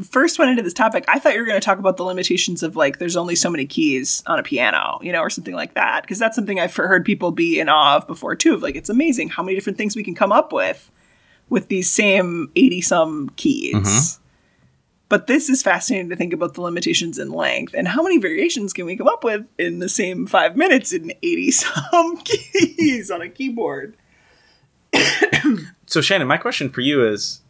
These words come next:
Speaker 2: have you, we all live within limitations like this that are either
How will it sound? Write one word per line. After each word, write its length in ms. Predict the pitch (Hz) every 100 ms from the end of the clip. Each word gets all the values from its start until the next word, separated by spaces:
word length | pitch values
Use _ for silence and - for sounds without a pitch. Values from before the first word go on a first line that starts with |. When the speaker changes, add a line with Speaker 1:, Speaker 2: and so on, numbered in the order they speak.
| -
Speaker 2:
have 180 | 123 135
you, 480 | 165 170 165 - - _ _ _ _ _ _ _ _ _ _ _ -
we 80 |
all 160 | 147 170
live 200 | 135 131
within 420 | 123 110 104 90 -
limitations 600 | 101 92 92 90 95 87
like 180 | 90 -
this 240 | 95 -
that 120 | 104
are 60 | 104
either 500 | 104 104 98 92 -